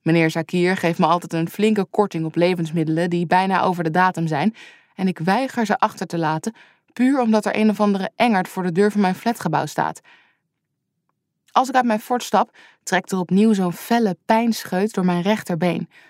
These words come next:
Mijn jas hangt open, maar daar kan ik niet veel aan doen, want de rits kan niet meer dicht. Dat is al maanden zo.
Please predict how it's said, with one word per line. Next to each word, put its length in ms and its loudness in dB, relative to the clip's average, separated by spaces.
Mijn 160 -2
jas 240 2
hangt 260 -6
open, 340 0
maar 220 2
daar 160 2
kan 160 0
ik 100 -4
niet 160 0
veel 200 2
aan 120 2
doen, 200 2
want 280 2
de 120 -2
rits 240 0
kan 160 0
niet 120 -4
meer 120 0
dicht. 300 -4
Dat 180 -4
is 120 -2
al 60 2
maanden 380 2
zo. 240 -4